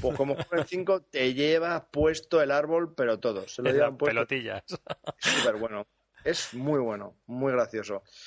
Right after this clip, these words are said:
Speaker 1: Si alguien ha jugado al Mississippi Queen,
Speaker 2: Le
Speaker 1: es muy
Speaker 2: sonará.
Speaker 1: parecido.
Speaker 2: Sí, es parecido. Pero bueno, este está
Speaker 1: Este
Speaker 2: mejor.
Speaker 1: parecido, sí, estos son parecidos razonables, ¿o no?
Speaker 2: Sí,
Speaker 1: No es como
Speaker 2: sí,
Speaker 1: el
Speaker 2: sí.
Speaker 1: tuyo.
Speaker 2: ¿Que no es como?
Speaker 1: El tuyo, que se parecía un huevo a
Speaker 2: Ah,
Speaker 1: una castaña.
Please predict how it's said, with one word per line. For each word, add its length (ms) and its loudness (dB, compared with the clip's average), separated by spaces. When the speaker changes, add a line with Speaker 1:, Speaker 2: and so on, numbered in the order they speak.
Speaker 1:
Si 200 0
alguien 220 2
ha 40 0
jugado 340 2
al 120 -4
Mississippi 500 -4
Queen, 320 -4
Speaker 2:
Le 280 -4
Speaker 1:
es 120 -2
muy 80 0
Speaker 2:
sonará. 180 0
Speaker 1:
parecido. 260 -2
Speaker 2:
Sí, 240 -10
es 140 -2
parecido. 520 -6
Pero 180 -6
bueno, 180 -4
este 160 -6
está 140 -8
Speaker 1:
Este 160 2
Speaker 2:
mejor. 40 -10
Speaker 1:
parecido, 540 0
sí, 800 -2
estos 280 -6
son 140 0
parecidos 320 2
razonables, 640 -4
¿o 100 -8
no? 120 2
Speaker 2:
Sí, 80 4
Speaker 1:
No 80 0
es 40 -6
como 180 0
Speaker 2:
sí, 60 -2
Speaker 1:
el 60 -6
Speaker 2:
sí. 60 0
Speaker 1:
tuyo. 260 -8
Speaker 2:
¿Que 140 -4
no 80 0
es 80 -2
como? 340 -4
Speaker 1:
El 140 -10
tuyo, 360 -2
que 100 -10
se 120 -6
parecía 260 -2
un 80 0
huevo 160 2
a 60 4
Speaker 2:
Ah, 60 2
Speaker 1:
una 80 -2
castaña. 320 -2